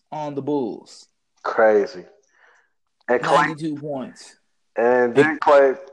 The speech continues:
Speaker 2: Klay Thompson just beat the record for most threes in the game.
Speaker 1: Yeah, yeah, he had, he, he had, uh, what, ten at the half, so
Speaker 2: Yeah.
Speaker 1: like, ten,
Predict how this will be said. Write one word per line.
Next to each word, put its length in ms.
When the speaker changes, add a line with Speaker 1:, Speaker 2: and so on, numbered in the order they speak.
Speaker 2:
Klay 240
Thompson 380
just 220
beat 160
the 80
record 400
for 100
most 280
threes 280
in 80
the 80
game. 340
Speaker 1:
Yeah, 440
yeah, 240
he 220
had, 200
he, 160
he 220
had, 280
uh, 200
what, 340
ten 300
at 160
the 100
half, 380
so 340
Speaker 2:
Yeah. 600
Speaker 1:
like, 160
ten, 160